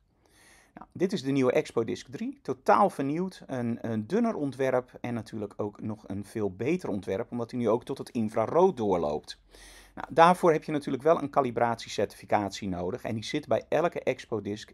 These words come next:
in de verpakking, zodat je zeker weet dat jouw Expo Disc honderd procent is. Nou, handleidingen natuurlijk ook in verschillende talen, maar je mag ons ook altijd mailen met vragen.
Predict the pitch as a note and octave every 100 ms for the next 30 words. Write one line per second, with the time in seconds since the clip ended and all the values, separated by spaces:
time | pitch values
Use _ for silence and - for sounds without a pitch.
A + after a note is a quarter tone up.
0 | - B2+ B2 A2 - G#2 - G#2+ - -
1 | - - A2+ G#2 G2 F2+ G#2+ A2 G#2+ F#2+
2 | F#2 G2 - G#2 G2+ - - F2+ E2+ -
3 | - F#2 E2 - E2+ - D#2 D#2 - -
4 | _ _ _ _ _ _ _ - - -
5 | C3+ F#3 D#3+ B2+ A#2 G#2+ G#2+ - C#3+ G3+
6 | G3+ F3 D3 D#3+ C#3 B2 - B2 A2+ G#2+
7 | - G#2 F#2+ G#2 G2+ F#2+ F#2 F#2+ F#2+ F2+
8 | F#2 F2+ E2 - - - - - -